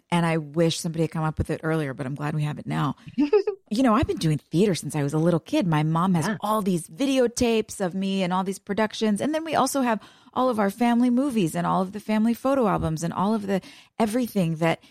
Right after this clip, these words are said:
Speaker 1: just takes up so much space. And I'm so grateful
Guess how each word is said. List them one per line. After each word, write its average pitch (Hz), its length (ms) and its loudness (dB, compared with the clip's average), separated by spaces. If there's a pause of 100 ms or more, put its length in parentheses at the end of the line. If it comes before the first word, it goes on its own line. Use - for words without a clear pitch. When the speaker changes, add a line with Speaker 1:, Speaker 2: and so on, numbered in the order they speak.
(840)
Speaker 1:
just 240 380 0
takes 226 240 -2
up 208 100 0
so 185 160 0
much 165 160 -2
space. - 480 -2
And 180 120 2
I'm 175 100 2
so 220 320 2
grateful 190 560 2